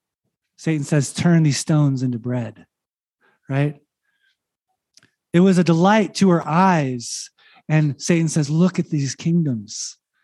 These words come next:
See the nations of the world." The fruit was desirable to make one wise. And Satan offers Jesus admiration of others.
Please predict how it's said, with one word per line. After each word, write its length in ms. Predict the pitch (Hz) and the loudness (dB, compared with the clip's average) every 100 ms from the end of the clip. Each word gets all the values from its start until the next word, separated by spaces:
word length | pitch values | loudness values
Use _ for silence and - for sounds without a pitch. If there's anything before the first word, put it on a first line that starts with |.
| _ _ _ _ _ | _ _ _ _ _
See 540 | - - 170 185 185 185 _ _ | -10 0 4 4 2 -4 _ _
the 80 | - | -6
nations 440 | 143 143 151 170 147 | -2 0 0 0 -2
of 100 | 139 | -2
the 80 | |
world." 580 | 127 135 156 165 175 - _ _ _ _ _ _ _ _ _ _ _ _ _ _ _ _ _ _ _ _ _ - | -2 0 0 -2 -6 -14 _ _ _ _ _ _ _ _ _ _ _ _ _ _ _ _ _ _ _ _ _ -12
The 100 | 131 | -12
fruit 340 | - 180 175 | 0 2 2
was 160 | 151 127 | 0 -2
desirable 500 | 131 147 156 143 131 | -4 0 0 0 -2
to 80 | 131 | -4
make 300 | 139 139 139 | -4 -4 -4
one 200 | 131 127 | -2 0
wise. 680 | 127 127 113 110 - - - _ _ _ _ _ _ _ _ _ | 0 0 -2 -8 -12 -12 -18 _ _ _ _ _ _ _ _ _
And 120 | 131 | -4
Satan 300 | - 147 135 | 0 0 0
offers 420 | 131 135 143 120 | 0 0 0 -2
Jesus 640 | - 139 127 120 110 - - _ _ | 0 0 0 -2 -4 -10 -16 _ _
admiration 920 | 135 139 131 127 135 - 127 107 107 _ _ _ | -2 0 2 2 2 0 -4 -6 -12 _ _ _
of 140 | 127 | -2
others. 560 | 127 120 107 104 - - | 0 0 -4 -8 -14 -16